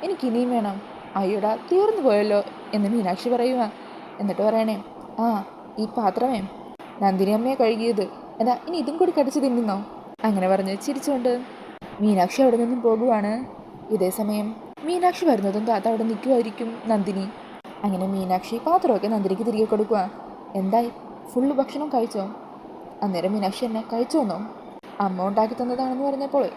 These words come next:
ഇനിയും ഭക്ഷണം വേണമെന്നായിരുന്നു അച്ഛൻ പറഞ്ഞത്, ഈ പാത്രവും കൂടി അച്ഛൻ കടിച്ചു തിന്നേനെ." അങ്ങനെ പറഞ്ഞ് മീനാക്ഷി അവിടെ നിന്നും പോകുവാണ്. ഈ സമയം നന്ദിനിക്ക് ഒത്തിരി സന്തോഷമാകുവാണ്.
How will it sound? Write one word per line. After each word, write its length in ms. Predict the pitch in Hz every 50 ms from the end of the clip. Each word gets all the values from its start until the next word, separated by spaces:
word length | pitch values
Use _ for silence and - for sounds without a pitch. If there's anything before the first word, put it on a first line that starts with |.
| - - -
ഇനിയും 220 | 381 466 508 440 247
ഭക്ഷണം 300 | 220 208 - - 285 311 262
വേണമെന്നായിരുന്നു 440 | 226 214 226 247 247 240 233 226 220
അച്ഛൻ 180 | 208 208 262 233 220
പറഞ്ഞത്, 320 | 202 202 196 202 185 196 190 - - - - - - - - - - - - - - - 208
ഈ 20 | 208 - -
പാത്രവും 380 | 170 151 240 240 - 240 240 240
കൂടി 120 | 240 262 269 285
അച്ഛൻ 180 | 277 330 320 -
കടിച്ചു 260 | 269 220 196 220 - 247
തിന്നേനെ." 380 | 269 240 220 226 233 233 233 214 - - 254 - - - - - - - - - - - 202
അങ്ങനെ 200 | 202 185 170 175 185
പറഞ്ഞ് 220 | 185 190 202 208 226 262
മീനാക്ഷി 340 | 302 302 320 311 302 - 339
അവിടെ 120 | 302 233 214
നിന്നും 180 | 208 208 220 220 214
പോകുവാണ്. 440 | 226 196 185 202 214 208 190 196 202 226 240 - - - - - - - -
ഈ 40 | 202 196 -
സമയം 320 | 180 170 180 185 196 190 190 202 - - - - - -
നന്ദിനിക്ക് 360 | 370 403 392 427 403 381 302 262
ഒത്തിരി 160 | - 208 233 - 240
സന്തോഷമാകുവാണ്. 680 | 214 196 196 196 - 233 214 208 214 214 208 202 196